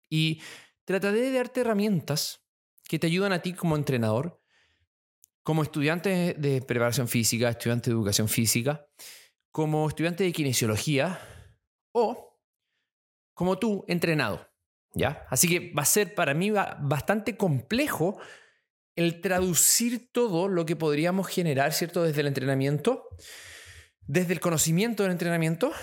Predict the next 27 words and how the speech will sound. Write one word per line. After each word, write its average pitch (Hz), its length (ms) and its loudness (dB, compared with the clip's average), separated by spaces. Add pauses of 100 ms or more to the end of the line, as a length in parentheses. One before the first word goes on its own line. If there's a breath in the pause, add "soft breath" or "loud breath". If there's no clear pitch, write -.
(400 loud breath)
Sería 185 280 0
mucho 208 200 -2
más 185 100 0
fácil 196 260 0
hablar 170 200 2
de 180 80 -2
manera 170 280 2
técnica 175 360 0
para 147 160 2
personas 151 340 0
que - 120 0
entienden, 151 480 0 (760 loud breath)
pero 254 520 -2 (140)
quiero, 254 520 -2
como 202 320 -2 (160)
me 185 160 0
imagino 185 320 0
el 269 80 -2
que 208 80 -4
está 233 160 -2
escuchando 226 420 0
esto 214 260 0
detrás, 202 280 0
un 208 160 0
aficionado 170 480 0
al 175 80 2
entrenamiento. 131 600 -4